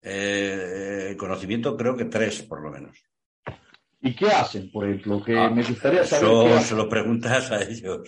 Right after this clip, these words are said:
Speaker 1: <laughs> Yo no lo sé.
Speaker 2: Porque
Speaker 1: Yo sé que están. Por ejemplo, Comisiones está, U G T está, y creo que otro también, no sé.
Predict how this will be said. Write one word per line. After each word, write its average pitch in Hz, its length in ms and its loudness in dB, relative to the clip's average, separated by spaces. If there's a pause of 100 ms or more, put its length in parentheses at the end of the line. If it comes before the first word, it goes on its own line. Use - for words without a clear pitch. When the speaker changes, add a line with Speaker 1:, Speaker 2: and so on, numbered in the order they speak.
(180)
Speaker 1:
<laughs> - 840 -12
Yo 98 160 -18 (100)
no - 140 -20
lo 90 120 -12
sé. - 260 -18 (680)
Speaker 2:
Porque 147 340 0
Speaker 1:
Yo 156 60 4
sé 127 160 2
que 131 80 2
están. - 600 0 (160)
Por 73 120 -12
ejemplo, 95 300 -2
Comisiones 95 420 -4
está, 131 380 0
U 127 80 -2
G 92 160 -6
T - 80 -10
está, 127 420 -2
y 117 60 -4
creo 92 240 -10
que 85 60 -16
otro 85 200 -14
también, 95 360 -14
no - 80 -20
sé. - 100 -20